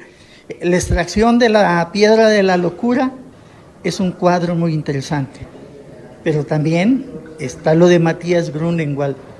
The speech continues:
Y aquí podemos ver un poco esa reflexión, elementos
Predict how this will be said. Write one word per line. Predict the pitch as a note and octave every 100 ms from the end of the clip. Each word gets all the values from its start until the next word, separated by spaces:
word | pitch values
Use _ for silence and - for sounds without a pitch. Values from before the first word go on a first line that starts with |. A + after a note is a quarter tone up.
| - -
Y | D3
aquí | E3 E3+ C4 B3 F3+ - - - - - - - - -
podemos | D#3+ E3+ F#3+ G#3 F#3
ver | G3 F#3+ - -
un | F3
poco | F#3+ F#3
esa | G3 F#3+ F#3 F3
reflexión, | E3 E3 D#3 E3+ D3
elementos | C#3+ C#3+ D#3+ F3 A3+ A#3 C4 D4 D4+